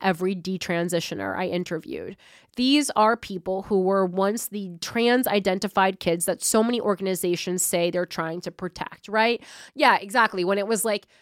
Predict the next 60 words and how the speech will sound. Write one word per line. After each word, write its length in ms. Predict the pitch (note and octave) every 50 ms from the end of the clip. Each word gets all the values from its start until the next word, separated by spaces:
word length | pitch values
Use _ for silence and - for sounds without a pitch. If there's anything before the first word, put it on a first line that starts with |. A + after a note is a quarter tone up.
| _ _ -
when 200 | - A#3 A#3 A#3+
it 60 | A#3+
was, 160 | A#3 A#3 A3+ - _ _ -
um, 220 | A#3 A3 G#3+ G#3 -
in 200 | C#4 C#4+ C#4 B3
vogue, 380 | G3 G#3+ G3 F#3+ G3 G#3+ G#3+
favorite 480 | - - _ - G3 F#3+ F3+ F3+ F3+ -
thing 220 | - F#3 F3+ F3
of 80 | F3 E3+
the 80 | F3+ F3
show, 220 | - - F3 F3
when 120 | F3 F#3+
it 60 | F#3+ F#3+
was 100 | G#3 - -
in 220 | - D4+ D4+ C#4 B3+
vogue 360 | B3+ B3 B3 B3 A#3+ A#3+ A#3 -
and 240 | F#3 G3 F#3 F3+ G3
when 100 | G3 G3
it 80 | F#3
was, 300 | E3+ F#3+ F#3 F#3 F3+ F#3 -
um, 400 | G3 F#3 F3+ F#3 F#3 F#3 F3 F3+ _ _ _ _ _ _ - -
you 120 | - A#3 G#3+
know, 260 | G3+ F#3+ F#3+ F#3 F3 - - - - -
uh, 260 | - G3 F#3 F3+ F3 -
when 140 | G3+ G#3 G#3
it 60 | G#3
made 180 | G#3+ A3+ B3 A#3
the 80 | A3+ A3
left 300 | G#3+ G#3 G3+ - - G#3+
look 160 | G3 G3 -
cool, 340 | - - G#3 G3 F#3+ F#3 F3+
we'll 240 | F3+ G#3 A#3 A3+
use 360 | A3+ G3+ F#3+ G#3+ A3 G#3 F3+ D#3+
these 260 | F#3+ F#3 F3+ - -
trans 420 | - G#3 F#3 F3 F3 F3 F3 -
kids. 400 | - F3+ E3 D3+ E3 G3 G#3 - -
They're 180 | - A#3 D4 D#4
doing 160 | C#4 F#4 F#4+
the 60 | G4
same 240 | - - E4+ D#4 C#4
fucking 260 | - B3+ - A#3 G3
thing 80 | F#3 F#3
with 140 | F3+ F3+ -
trans 200 | - F3+ F3 E3
people 220 | - F#3 E3 F3
that 140 | E3+ F3 E3
they 80 | F3+ E3+
do 100 | F3 E3+
with 140 | E3+ E3+
black 240 | - C2 - - -
people, 240 | - - - - E2+
honestly, 440 | - - - - E3 - - - -
on 200 | - - E3+ E3+
liberals. 500 | F#3 F#3 E3 D#3+ D3+ D#3 - F#3 - - - - - -
We'll 160 | - C4+ C#4
use 360 | C#4+ C4 D4+ E4+ F4+ F4 C#4+ C4
you 280 | B3 C4 C4 B3+ B3
when 180 | A3+ G#3+ G#3 G3+
it 220 | G3+ F#3+ - -
suits 440 | - - - C4+ C4+ B3+ - - -